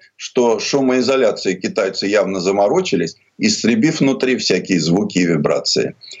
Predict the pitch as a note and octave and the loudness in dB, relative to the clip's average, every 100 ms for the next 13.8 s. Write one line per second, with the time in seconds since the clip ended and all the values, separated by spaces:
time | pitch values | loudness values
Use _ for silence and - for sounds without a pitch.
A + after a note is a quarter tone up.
0 | - _ C#3 E3+ B3 A#3 C3 - C#3 A#2+ | -20 _ -4 0 0 0 -2 0 0 0
1 | A2 G2 G2+ G2+ F#2+ F2+ - F2 D#2+ D2+ | -2 -4 0 0 2 -2 -2 0 2 0
2 | - - B2+ B2+ F3 G#3 - F3+ E3+ E3+ | -2 -2 0 0 0 0 0 0 0 0
3 | E3+ E3+ A#2 A2 C3 D3+ - - A#2 A2+ | -4 -2 -2 2 0 0 -6 -2 -2 0
4 | A#2+ G#2+ A2 A2 C3 D#3+ D#3 D3 C#3 G#2+ | 0 0 2 4 4 2 2 2 0 0
5 | G#2 F#2+ F#2+ G2 B2 C3 - G2 G2 B2 | 0 2 2 4 4 2 0 0 2 2
6 | C3 A2+ - D#2+ G2 G#2+ G2 F2 E2+ E2+ | 0 -2 -4 0 0 0 -2 -2 -2 -2
7 | E2+ F#2+ E2 - D#2 D2+ - - B1 _ | -2 -2 -2 0 -2 -2 -6 -10 -14 _
8 | _ - _ _ - F2+ C#3 E3 G#3+ F3+ | _ -20 _ _ -4 0 0 2 2 2
9 | F#2+ - - - - C#3 E3 C#3 C#3 - | 0 -4 -10 -6 0 2 2 0 -4 -2
10 | A#2+ B2+ - A#2+ - B2 A2 A#2 A#2 G#2+ | 0 2 2 2 -2 -2 0 2 0 0
11 | A2 A2+ D3+ F3 B2 - G2 - G2+ G2+ | 2 4 2 2 0 0 -4 -2 0 2
12 | A2 B2 - E2 F#2+ F#2 D2+ D2+ D2+ D2+ | 2 0 0 0 0 0 -2 0 -2 -2
13 | D#2 D2+ D2+ - D2 C#2 C#2+ | 0 0 2 0 0 0 -2